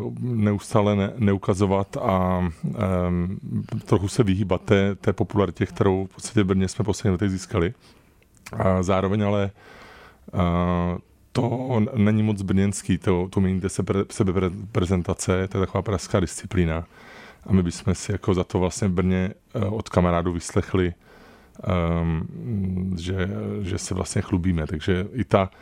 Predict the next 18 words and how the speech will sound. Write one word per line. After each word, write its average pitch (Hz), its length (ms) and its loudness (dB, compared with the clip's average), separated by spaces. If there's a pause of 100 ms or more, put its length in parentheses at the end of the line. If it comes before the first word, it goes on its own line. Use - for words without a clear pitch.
(160)
ta 95 100 6
anonymita 101 720 2 (760)
nějakým 95 320 -2
způsobem 101 460 0
ná-, 92 140 0
nám 95 200 0
dává 92 220 0
komfort 92 540 -2
a, 92 180 0 (600)
a, 90 100 8 (400)
a, 85 480 4 (640)
eh, 196 40 0 (800)
takovou, 98 340 4 (260)
spíš - 240 -6
jako 95 140 4
klid 95 200 4
na 85 100 2
práci. 85 540 -2